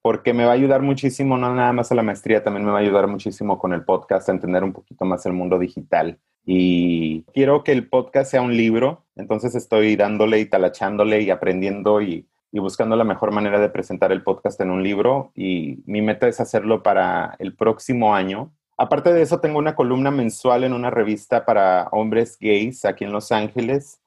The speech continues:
que se llama, mm, Palabra y Omisión y tiene la misma línea, ¿no? De la, del catolicismo y la identidad sexual y la identidad de género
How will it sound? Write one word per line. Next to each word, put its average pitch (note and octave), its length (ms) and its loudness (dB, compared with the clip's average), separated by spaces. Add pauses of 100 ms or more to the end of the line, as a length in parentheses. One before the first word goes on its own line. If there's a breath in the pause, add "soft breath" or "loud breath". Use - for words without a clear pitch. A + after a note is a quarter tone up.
(160)
que G#2 100 0
se G2 180 0
llama, A2 640 2
mm, F2+ 320 -8 (200)
Palabra A2 360 2
y A2+ 60 2
Omisión G#2 640 -6 (320)
y A2 100 0
tiene C#3+ 380 2
la C3+ 140 4
misma C3+ 280 0
línea, A#2+ 300 2
¿no? A2 340 -6 (160)
De G2 160 -4
la, F#2 480 2
del G2 160 -4
catolicismo A2+ 720 -2
y A#2 100 0
la F2+ 520 0
identidad F#2+ 500 0
sexual F#2 640 -2
y F2+ 100 -8
la F2+ 100 0
identidad F2 380 0
de F2+ 100 -4
género E2 480 -6